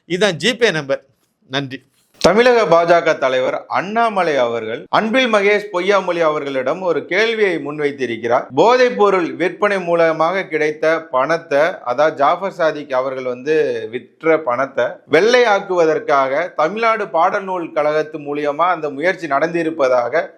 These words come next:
Speaker 2: அண்ணாமலை அவர்கள் வந்து ஒரு வெளியிட்டிருக்கிறார். அதாவது இ டி நடத்திய விசாரணையில் இந்த மாதிரியான ஒரு தகவல் கிடைத்திருப்பதாக அண்ணாமலை வந்து கேள்வியை முன்வைத்திருக்கிறார். இதை நீங்க எப்படி ஜி பாக்குறீங்க?
Speaker 1: அதாவது வந்து ஜாபர் சாதிக்குங்கிற அந்த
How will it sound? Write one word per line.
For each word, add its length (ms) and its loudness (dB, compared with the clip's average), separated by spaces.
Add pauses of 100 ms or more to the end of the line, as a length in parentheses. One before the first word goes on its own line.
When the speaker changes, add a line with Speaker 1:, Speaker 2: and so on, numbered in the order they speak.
(380)
Speaker 2:
அண்ணாமலை 460 2
அவர்கள் 280 0
வந்து 240 -6
ஒரு 320 -4
வெளியிட்டிருக்கிறார். 640 2
அதாவது 280 0
இ 220 -4
டி 160 -4
நடத்திய 420 0
விசாரணையில் 680 -2
இந்த 160 -6
மாதிரியான 380 0
ஒரு 180 0
தகவல் 420 0
கிடைத்திருப்பதாக 720 0
அண்ணாமலை 600 -2
வந்து 440 -10
கேள்வியை 340 2
முன்வைத்திருக்கிறார். 760 -2
இதை 180 -2
நீங்க 160 -6
எப்படி 200 -4
ஜி 160 -8
பாக்குறீங்க? 340 -16 (120)
Speaker 1:
அதாவது 280 2
வந்து 400 0
ஜாபர் 400 0
சாதிக்குங்கிற 560 -2
அந்த 220 0